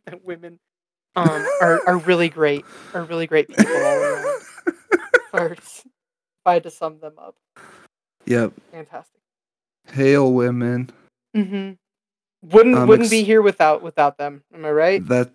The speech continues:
Speaker 2: yeah. I love my mom.
Speaker 1: Yeah, how is your mom doing? She's great, right?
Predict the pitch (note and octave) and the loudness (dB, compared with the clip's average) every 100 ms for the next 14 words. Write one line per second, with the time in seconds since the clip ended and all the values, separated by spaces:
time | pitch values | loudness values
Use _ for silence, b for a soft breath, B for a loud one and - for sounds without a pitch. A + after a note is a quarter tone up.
0 | - B2 A#2 A2+ A#2+ - C#3+ C#3 B2 A#2+ | -4 -2 0 -2 -6 -4 0 2 2 -2
1 | A#2+ A#2+ A#2+ B2 B2 B2 B2+ _ _ _ | -4 -4 -4 -4 -4 -6 -8 _ _ _
2 | _ _ _ _ _ _ _ _ _ _ | _ _ _ _ _ _ _ _ _ _
3 | - E4 A#4 - G#4+ A4+ G#4+ E4+ A3 F3+ | -2 2 4 4 6 8 6 4 2 0
4 | F3 E3 D3+ D3 D3+ _ - F4 - G4 | -2 -4 -2 -4 -10 _ -12 -10 -4 0
5 | F3 F3 B3 E4 | 0 2 0 0